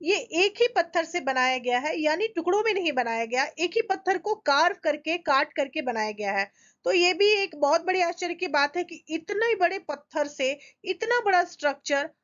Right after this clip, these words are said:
आज से साढ़े चार हजार साल पहले कितने दिनों में, कितने लोगों द्वारा बनाया गया होगा और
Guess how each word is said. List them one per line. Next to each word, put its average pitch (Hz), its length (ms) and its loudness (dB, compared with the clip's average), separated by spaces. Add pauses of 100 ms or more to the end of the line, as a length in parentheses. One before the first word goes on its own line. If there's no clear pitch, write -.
(180)
आज 415 240 2
से 480 180 2
साढ़े 294 420 2
चार 330 300 2
हजार 285 280 0
साल 262 240 0
पहले 240 380 -2 (400)
कितने 403 320 0
दिनों 370 260 2
में, 330 300 0 (180)
कितने 403 300 -2
लोगों 349 300 0
द्वारा 294 280 2
बनाया 247 320 -2
गया 247 220 0
होगा 262 180 0
और 359 280 0